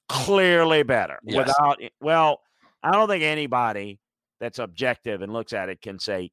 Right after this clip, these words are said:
Speaker 1: "Clearly Notre Dame, clearly A and M, you know, clearly anybody else is clearly better than Ohio State." I don't think you can say that. And so I thought that Ohio State would get in and go to three for a couple of reasons. All right.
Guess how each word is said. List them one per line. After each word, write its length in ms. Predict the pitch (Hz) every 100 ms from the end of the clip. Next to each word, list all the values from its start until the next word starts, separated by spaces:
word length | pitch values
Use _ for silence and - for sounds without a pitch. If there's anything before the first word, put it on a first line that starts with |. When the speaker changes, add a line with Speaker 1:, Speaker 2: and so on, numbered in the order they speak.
| -
Speaker 1:
"Clearly 720 | - - 190 214 175 135 127
Notre 320 | 120 117 117
Dame, 480 | 104 110 107 110 110
clearly 580 | - 175 185 175 165 143
A 160 | 127 120
and 100 | 110
M, 380 | 107 107 107 98 _ _ _ _
you 100 | -
know, 220 | 117 117 -
clearly 640 | - 170 180 170 156 143 135
anybody 680 | 143 160 165 131 127 117 110
else 580 | 131 117 101 98 - - _ _ _
is 160 | 113 -
clearly 400 | - 143 127 120
better 340 | 113 110 104
than 140 | 98
Ohio 300 | 95 87 80
State." 260 | 71 - - _
I 80 | 139
don't 160 | 165 160
think 160 | 143
you 100 | 123
can 160 | - 110
say 220 | - 85
that. 180 | 65 - -
And 160 | 120
so 100 | -
I 140 | 143 131
thought 320 | - 180 -
that 160 | 143
Ohio 340 | 131 110 127 123
State 240 | - 123
would 180 | 117 104
get 180 | 107 104
in 160 | 107 -
and 280 | 143 170 208
go 200 | 165 143
to 80 | 127
three 560 | - 110 104 85 101 - _ _ _
for 100 | 120
a 60 |
couple 300 | 113 139 120
of 40 | 95
reasons. 180 | 80 _ _ _ _ _ _ _ _ -
All 100 | 156
right. 240 | 120 82